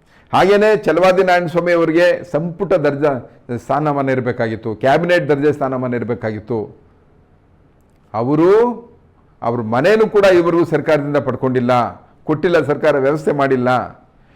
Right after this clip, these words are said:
ಇವಿಷ್ಟು ಕೂಡ ಕಾಂಗ್ರೆಸ್ ಸರ್ಕಾರದ ಮೇಲೆ ಇರುವಂಥ ಆರೋಪಗಳು. ಬನ್ನಿ, ಈ ಬಗ್ಗೆ ಪತ್ರಿಕಾಗೋಷ್ಠಿಯನ್ನ ಏನು ಉದ್ದೇಶಿಸಿ ನಮ್ಮ ಚಲವಾದಿ ನಾರಾಯಣ ಸ್ವಾಮಿ ಅವರು ಮಾತನಾಡ್ತಾ ಇದ್ದಾರೆ, ಅವ್ರು ಏನ್ ಹೇಳ್ತಾ ಇದ್ದಾರೆ ಅಂತ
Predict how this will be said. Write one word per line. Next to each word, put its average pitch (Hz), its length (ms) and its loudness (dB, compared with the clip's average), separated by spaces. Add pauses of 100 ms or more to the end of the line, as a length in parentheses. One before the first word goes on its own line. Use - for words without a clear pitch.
(120)
ಇವಿಷ್ಟು 160 440 -2
ಕೂಡ 190 200 2
ಕಾಂಗ್ರೆಸ್ 185 540 2
ಸರ್ಕಾರದ 156 380 0
ಮೇಲೆ 143 260 0
ಇರುವಂಥ 131 300 0
ಆರೋಪಗಳು. 135 760 2 (1040)
ಬನ್ನಿ, 247 160 4
ಈ 180 260 2
ಬಗ್ಗೆ 170 320 2
ಪತ್ರಿಕಾಗೋಷ್ಠಿಯನ್ನ 160 840 0 (520)
ಏನು 156 180 2
ಉದ್ದೇಶಿಸಿ 147 960 -2 (240)
ನಮ್ಮ 123 200 -4 (600)
ಚಲವಾದಿ 190 360 4
ನಾರಾಯಣ 165 240 0
ಸ್ವಾಮಿ 156 260 -2
ಅವರು 143 140 2
ಮಾತನಾಡ್ತಾ 131 520 -2
ಇದ್ದಾರೆ, 131 560 -4
ಅವ್ರು 117 180 -2
ಏನ್ 247 160 2
ಹೇಳ್ತಾ 170 240 2
ಇದ್ದಾರೆ 131 180 0
ಅಂತ 123 160 -2